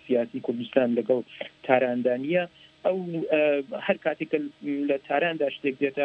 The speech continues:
ڕاو کوردستان ساکت یا بە پێچەوانەکەی. بۆیە لە ڕاستیدا ئێمە دەبێ پێش لە هەر شتێک ئەو واقعیەتە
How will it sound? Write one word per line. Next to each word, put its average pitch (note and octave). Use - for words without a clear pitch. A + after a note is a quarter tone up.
ڕاو D3
کوردستان D3
ساکت C3+
یا C#3
بە C3
پێچەوانەکەی. B2
بۆیە F#3+
لە D#3+
ڕاستیدا E3
ئێمە D#3+
دەبێ D#3
پێش D#3
لە D3
هەر D#3
شتێک C3
ئەو C#3+
واقعیەتە C3+